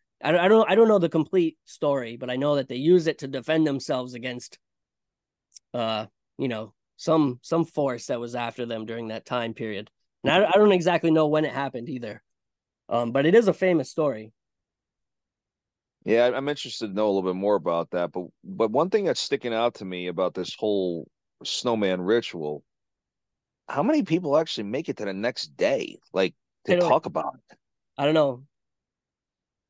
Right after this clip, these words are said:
Speaker 1: Um, it is weird. I mean, it, it, there's a lot, you know, have you ever heard of the, this is off, this is way off topic.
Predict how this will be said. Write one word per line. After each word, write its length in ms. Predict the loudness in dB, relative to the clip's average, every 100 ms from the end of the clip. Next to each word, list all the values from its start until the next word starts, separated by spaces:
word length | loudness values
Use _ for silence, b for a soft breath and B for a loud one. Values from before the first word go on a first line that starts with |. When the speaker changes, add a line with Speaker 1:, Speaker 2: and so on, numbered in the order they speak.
| _ _ _ _ _
Speaker 1:
Um, 400 | -10 -8 -8 -10 -16 _ _ _ _ _ _ _ _ _ _ _
it 120 | 0 2
is 180 | 4
weird. 340 | 2 0 0 0
I 40 | 0
mean, 200 | 2 2
it, 160 | 0 -4 _
it, 220 | -16 -16 _ -10
there's 220 | -6 -4
a 60 | 0
lot, 320 | 2 2 0
you 100 | 0
know, 240 | 2 0 -2
have 140 | -4
you 80 | -2
ever 140 | -2
heard 180 | -2 0
of 160 | 0 0
the, 320 | -2 -2 -6 _ _ _ _ _ _ _ _ -4
this 160 | -4
is 100 | 0
off, 280 | 0 0 -4
this 200 | -4 -2
is 100 | -2
way 200 | 0 2
off 140 | 2 -2
topic. 340 | -6 -8 -8